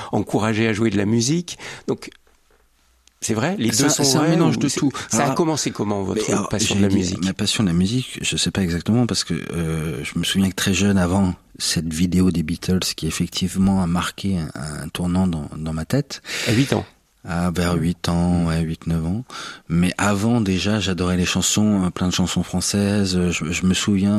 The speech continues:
Speaker 2: euh, j'ai des, où je regardais des, des vidéos et puis je notais les paroles parce qu'on n'avait pas Internet, et cetera. Donc, je notais les paroles pour pouvoir les rechanter après. Donc ça, je me souviens de ça. Après, c'est vrai que j'ai vu une vidéo des Beatles où là, je me suis dit, vraiment, j'ai envie d'en faire, j'ai envie de,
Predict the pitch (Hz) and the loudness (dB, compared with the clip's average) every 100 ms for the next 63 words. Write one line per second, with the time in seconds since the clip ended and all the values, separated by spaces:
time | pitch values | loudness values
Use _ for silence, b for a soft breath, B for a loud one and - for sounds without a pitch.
0 | 98 85 - B B - 82 87 B B | 2 0 -6 B B -8 -4 -6 B B
1 | B B 95 85 92 92 90 95 85 92 | B B -6 -4 -2 -2 -2 -2 0 0
2 | 87 90 85 87 95 98 101 95 87 85 | 0 -2 -2 2 4 4 4 0 -2 0
3 | 87 90 90 95 92 - 95 98 98 90 | 2 2 2 0 0 0 0 2 0 -2
4 | - 80 73 78 80 78 85 87 87 - | -4 -4 -6 -8 -8 -4 -2 -2 -4 -6
5 | 90 92 90 90 101 - 95 - 98 - | -2 0 0 0 -2 0 0 0 -2 -2
6 | 90 - 82 85 85 - - 92 92 87 | -8 -8 -6 -4 -4 -4 -6 -4 -6 -6
7 | - 131 - B B B - 98 90 127 | -4 -4 -4 B B B -4 -2 0 0
8 | 117 101 104 98 98 87 - 131 - 104 | 2 2 2 2 0 -2 -2 -2 -2 -2
9 | 104 87 98 92 98 98 92 85 - 123 | -2 -2 -2 0 0 2 2 0 -2 -2
10 | - 92 104 95 85 - 90 82 78 90 | -4 -2 -4 -2 -4 -4 -6 -6 -2 0
11 | 98 101 85 82 - - 82 - - 107 | 0 0 -2 -6 -8 -10 -6 -4 0 0
12 | 90 101 95 85 85 85 78 80 76 | 0 -2 -6 -6 -4 -6 -6 -6 -6